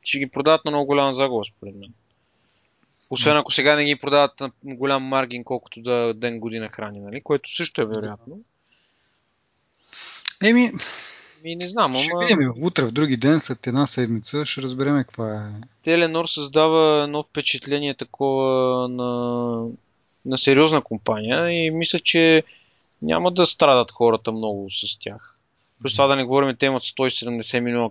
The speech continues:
Speaker 1: клиенти в шейсет държави или нещо такова.
Speaker 2: Да, доста, доста засилиха това, ме ми хареса, че, а, малко, поне аз, а, понеже не съм и потребител, де, но така като цяло ми бяха изпаднали от,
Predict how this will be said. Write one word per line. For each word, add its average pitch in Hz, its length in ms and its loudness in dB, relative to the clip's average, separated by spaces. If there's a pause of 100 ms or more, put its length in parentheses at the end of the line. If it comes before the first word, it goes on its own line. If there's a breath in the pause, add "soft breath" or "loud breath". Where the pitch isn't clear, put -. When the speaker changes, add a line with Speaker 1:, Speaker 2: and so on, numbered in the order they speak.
Speaker 1:
клиенти 117 320 -2
в 107 180 -6 (580)
шейсет 110 360 -4
държави 107 440 -4
или 107 220 -6
нещо 107 320 -10
такова. 101 220 -16 (600)
Speaker 2:
Да, 117 280 -6
доста, 135 480 2
доста 139 300 0
засилиха 120 460 -4
това, 117 260 -6
ме 113 140 0
ми 110 140 -4
хареса, 113 380 -8
че, 120 280 -2 (680 loud breath)
а, 127 80 -2 (920)
малко, 147 520 4 (360)
поне 160 220 6
аз, 196 360 4
а, 180 280 -2
понеже 196 280 4
не 185 60 4
съм 208 240 2
и 185 500 2 (100)
потребител, 151 560 2
де, 165 140 4
но 196 300 4
така 185 300 0
като - 220 -8
цяло 180 220 4
ми 170 120 2
бяха 160 260 2
изпаднали 151 480 2
от, 120 240 -6